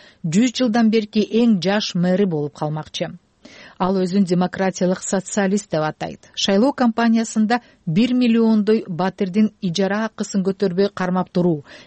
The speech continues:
мектепке чейинки билим берүүдөн баштап автобустарды бекер кылуу өңдүү прогрессивдүү, элдин жашоо сапатын жакшыртуу пландарын сунуш кылган.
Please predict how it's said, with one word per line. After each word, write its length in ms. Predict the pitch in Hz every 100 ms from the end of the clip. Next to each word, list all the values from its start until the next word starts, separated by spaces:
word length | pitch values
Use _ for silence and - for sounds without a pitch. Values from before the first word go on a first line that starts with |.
| -
мектепке 480 | 180 - 190 - 202
чейинки 420 | 226 220 208 220
билим 380 | 185 202 208 190
берүүдөн 480 | 202 196 196 208
баштап 400 | 196 196 - 214 - _ -
автобустарды 1000 | 202 - 262 226 233 - 233 202 226 -
бекер 420 | 160 202 226 233
кылуу 400 | - 202 208 214
өңдүү 300 | 190 185 202
прогрессивдүү, 720 | - 170 170 185 202 185 196 156
элдин 340 | 185 185 233 202
жашоо 320 | 196 - 262
сапатын 480 | - 233 226 226 233 - -
жакшыртуу 640 | 180 233 - 233 208 240
пландарын 580 | 208 175 170 160 160 160 -
сунуш 400 | - 160 156 -
кылган. 380 | 165 160 160